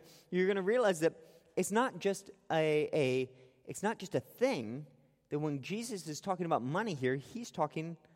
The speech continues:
about a name. Jesus is assigning personhood to money, that being mastered by money is not being mastered by a thing, but it's being mastered by evil personified.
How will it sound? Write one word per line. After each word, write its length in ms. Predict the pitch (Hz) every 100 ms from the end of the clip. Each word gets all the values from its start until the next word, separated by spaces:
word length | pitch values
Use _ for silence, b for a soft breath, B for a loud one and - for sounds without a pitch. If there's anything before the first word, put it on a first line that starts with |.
| b -
about 220 | 156 175
a 60 | 160
name. 640 | 151 175 233 170 95 117 - _ _ _ _ _ _
Jesus 520 | 113 123 190 214 226 214
is 180 | 196
assigning 520 | 196 - 175 170 156 147
personhood 680 | - 220 208 156 135 135 120
to 80 |
money, 400 | 123 143 143 107 B B -
that 220 | 127 120
being 280 | 185 202 165
mastered 480 | 147 185 196 208 175
by 140 | 175
money 460 | 151 156 180 123 113
is 100 | 131
not 160 | 180
being 180 | 185 160
mastered 300 | 156 165 151
by 120 | 139
a 120 | 123
thing, 460 | 113 - 220 151 123 B B B
but 100 | 156
it's 80 | 151
being 480 | - 185 190 147 139
mastered 420 | 160 170 180 165 B B B
by 240 | 139 123 - -
evil 520 | 180 185 185 180 175 -
personified. 720 | - 156 - 180 156 107 107